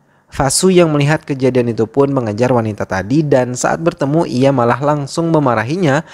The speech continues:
karena sikap Divya yang kurang baik dengan pria tadi. Divya kemudian menjelaskan kepada Vasu yang akhirnya memojokkan dirinya.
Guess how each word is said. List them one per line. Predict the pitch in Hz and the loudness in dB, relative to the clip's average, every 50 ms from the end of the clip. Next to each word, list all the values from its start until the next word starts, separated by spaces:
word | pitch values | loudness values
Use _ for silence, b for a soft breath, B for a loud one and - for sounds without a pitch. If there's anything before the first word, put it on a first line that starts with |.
| B B B B | B B B B
karena | - 151 156 175 185 | -6 -4 -2 -2 -4
sikap | - - 170 - 196 160 | -4 -4 -4 -4 -4 -2
Divya | 143 131 131 127 - 147 151 151 | 0 0 0 0 0 2 2 4
yang | 151 143 135 131 127 | 4 4 2 0 0
kurang | - 123 117 113 117 113 | -4 -4 -4 -2 -2 -2
baik | 104 107 123 127 - | -2 -2 -2 -4 -6
dengan | 123 113 110 107 110 110 117 123 120 107 | -4 -2 -2 -2 -2 -4 -4 -4 -4 -4
pria | 101 98 95 92 92 | -6 -4 -4 -4 -2
tadi. | - 110 113 104 98 87 98 b b b b b b b b b | -2 -2 -2 -2 -2 -6 -8 b b b b b b b b b
Divya | - - 98 - - 113 117 120 123 | -6 -6 -6 -4 0 2 2 2 2
kemudian | 131 - 123 107 98 95 104 107 117 123 | 2 -2 -6 -10 -8 -4 -2 0 0 0
menjelaskan | 120 117 110 104 92 95 104 - - 143 143 151 143 | -2 -2 -2 -2 -2 -4 -4 -6 -2 0 0 0 2
kepada | 135 131 117 117 | 0 2 2 0
Vasu | 113 - 117 107 - - - 160 185 - B B B B B | 0 -2 -6 -6 -4 0 2 2 2 2 B B B B B
yang | B 131 127 123 117 117 | B -2 0 0 0 -2
akhirnya | 117 104 143 170 180 180 160 147 | -2 0 -2 -2 0 2 2 2
memojokkan | 147 156 170 165 151 139 120 - - - - 110 104 | 4 2 2 2 2 0 0 -2 -6 -6 -6 -10 -8
dirinya. | 98 - - 113 120 120 107 95 92 | -8 -6 -6 -4 -2 0 0 -2 -2